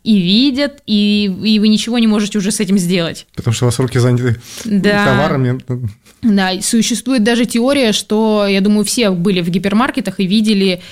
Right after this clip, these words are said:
Speaker 1: количество касс. Существует теория, что там специально, э, не запускают все кассы, чтобы были очереди. Потому что в тех
Speaker 2: Чтобы у
Speaker 1: магазинах
Speaker 2: ребёнка была возможность выбрать
Speaker 1: Абсолютно
Speaker 2: киндер-сюрприз.
Speaker 1: верно. Но не обязательно у ребёнка.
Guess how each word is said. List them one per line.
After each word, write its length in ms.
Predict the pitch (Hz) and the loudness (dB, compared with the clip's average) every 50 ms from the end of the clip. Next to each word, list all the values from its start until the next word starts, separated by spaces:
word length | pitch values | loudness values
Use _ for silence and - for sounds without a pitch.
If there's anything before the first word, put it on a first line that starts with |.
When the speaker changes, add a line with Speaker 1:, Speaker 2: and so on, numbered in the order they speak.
| - - | -8 -4
Speaker 1:
количество 480 | - 208 202 196 - 190 - 190 196 | -2 0 0 0 -2 -6 -4 -4 -6
касс. 400 | 190 196 180 156 151 - - - _ _ _ | -4 -4 -4 -4 -6 -8 -12 -14 _ _ _
Существует 580 | - - 226 214 - 202 - - 220 214 196 - | -4 -4 -2 -2 -2 -4 -2 0 0 -2 0 0
теория, 320 | 214 214 240 262 254 208 | -2 -2 0 0 0 -2
что 160 | - - 190 | -2 -4 -6
там 160 | 190 202 196 | -2 -2 -2
специально, 800 | 208 208 - 208 196 - 214 214 226 233 208 185 165 151 - - - _ _ _ _ _ _ _ _ _ | -2 -2 -4 -4 -4 -2 -2 0 2 2 0 0 0 -2 -6 -10 -16 _ _ _ _ _ _ _ _ _
э, 300 | - 185 185 180 175 175 175 | -8 -6 -4 -2 -2 -2 -2
не 480 | 180 190 196 202 202 208 214 202 190 | 0 2 2 4 4 2 2 2 2
запускают 520 | 185 196 196 220 214 - - 220 202 196 190 | 0 0 -2 -4 -4 -2 0 0 0 0 0
все 260 | - - - 208 180 | -2 -2 0 0 0
кассы, 540 | 185 202 220 277 - - - 196 156 - - - | 0 0 -2 -2 -2 -4 -6 -6 -8 -8 -12 -12
чтобы 300 | - - - 226 190 220 | -12 -4 0 0 2 2
были 220 | 185 196 214 196 | 2 2 2 2
очереди. 560 | 202 190 180 - - 180 165 156 143 143 156 - _ _ _ _ _ _ _ _ _ _ _ _ | 0 0 -2 -2 -4 -6 -8 -8 -8 -10 -12 -12 _ _ _ _ _ _ _ _ _ _ _ _
Потому 300 | - 196 - 202 208 214 | -8 -2 0 2 2 2
что 120 | 214 254 | 0 -2
в 80 | 202 - | -4 -2
тех 140 | - 254 - | -2 -2 0
Speaker 2:
Чтобы 140 | - 226 220 | 2 2 2
у 40 | |
Speaker 1:
магазинах 180 | - - - 123 | 2 2 2 2
Speaker 2:
ребёнка 220 | 160 156 151 - | 0 0 -2 -2
была 180 | 123 123 131 131 | -2 -2 0 0
возможность 400 | 127 131 117 135 127 110 - - | 0 0 0 0 -2 -2 -2 -2
выбрать 460 | 127 135 - - - - - - - - - - - - - | -2 0 0 0 -2 -2 -4 -6 -6 -10 -14 -18 -18 -10 -6
Speaker 1:
Абсолютно 420 | 208 214 156 147 143 262 240 254 233 151 - | -4 -2 0 2 2 2 2 2 2 0 0
Speaker 2:
киндер-сюрприз. 220 | 247 233 233 240 226 196 190 | 2 2 2 2 0 0 0
Speaker 1:
верно. 60 | 180 | 0
Но 160 | 196 220 240 254 | 2 2 2 2
не 140 | 247 269 | 2 2
обязательно 420 | 269 226 285 320 359 349 - 294 269 | 2 2 0 0 -2 -2 -2 0 0
у 80 | 269 | 2
ребёнка. 520 | 277 285 220 233 220 196 185 190 180 165 | 2 2 2 2 2 2 0 0 -4 -6